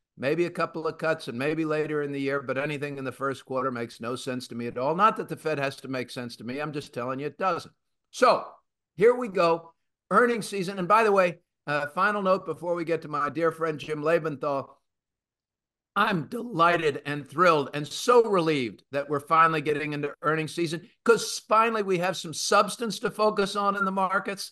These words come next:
as opposed to all of the noise. Give me some numbers. I'm tired of the noise. Here in the fish market, I wanna look at the prices. I wanna ignore the yelling and the screaming. And a lot of that yelling and screaming, by the way, yesterday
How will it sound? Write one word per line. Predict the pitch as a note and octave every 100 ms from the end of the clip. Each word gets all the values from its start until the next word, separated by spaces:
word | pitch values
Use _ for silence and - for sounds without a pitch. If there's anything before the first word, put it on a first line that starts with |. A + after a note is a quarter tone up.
| _ _ _ -
as | F#3 F#3+
opposed | E3 F3+ F#3 -
to | E3+
all | D3+ D3+ D3+
of | C#3+
the | C#3+
noise. | C3 A2 F#2 F#2+ -
Give | F3
me | F#3+ G3+
some | G#3 G3+ G3
numbers. | F#3 F3+ E3 E3+ D#3+ - _ _ _
I'm | C3 C#3+
tired | B2+ C#3 D#3+ D#3+ D#3+ D3+
of | C#3 A#2+
the | C#3
noise. | D3 D3 B2+ A#2
Here | D3+ E3
in | D#3
the | C#3+
fish | B2+ F3+ E3+
market, | E3 E3 D#3+ D#3
I | C#3
wanna | C#3 C#3
look | C3+ C3+
at | C3
the | A#2
prices. | - E3 F3+ F3+ E3
I | C3+
wanna | C3+ C3+
ignore | B2 C3 C#3+ C#3+
the |
yelling | B2+ C#3 D#3 D#3 C#3+
and | B2+
the | A2+
screaming. | - - F#3 F#3 E3+ - _ _ -
And | D3
a | C3+
lot | D3 E3+
of |
that | E3+ D3+
yelling | D3+ D3 C#3
and | C3+
screaming, | - D3+ C#3 C3
by | B2 B2+
the | B2+
way, | C3 B2+
yesterday | B2 C#3 C#3 C3 B2+ B2 A#2